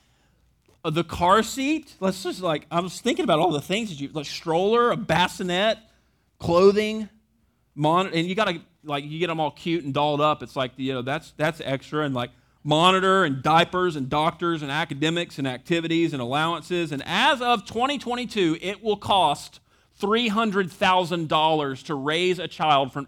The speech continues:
infancy to eighteen. Be fruitful and multiply. <laughs> And then there is emotions. It's like having your heart beat outside of your chest.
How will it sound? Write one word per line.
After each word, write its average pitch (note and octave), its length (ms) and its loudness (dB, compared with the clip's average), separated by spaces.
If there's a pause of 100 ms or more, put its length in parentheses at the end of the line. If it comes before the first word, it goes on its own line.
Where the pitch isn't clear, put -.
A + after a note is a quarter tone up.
(120)
infancy D#3+ 500 -8
to - 220 -10
eighteen. A2+ 420 -16 (1600)
Be E3+ 140 4
fruitful D#3 360 0
and B2+ 80 -2
multiply. A2+ 500 -6 (1120)
<laughs> D3+ 100 2 (1400)
And F#3 160 2
then C4+ 100 6
there A3 180 6
is F#3+ 200 4
emotions. E3+ 800 0 (800)
It's F#3+ 220 0
like A#3+ 240 0
having E4+ 520 4
your C4+ 200 8
heart F#3 480 6
beat C4+ 180 2
outside B3+ 460 6
of D#3 100 -2
your D#3+ 80 -2
chest. - 600 0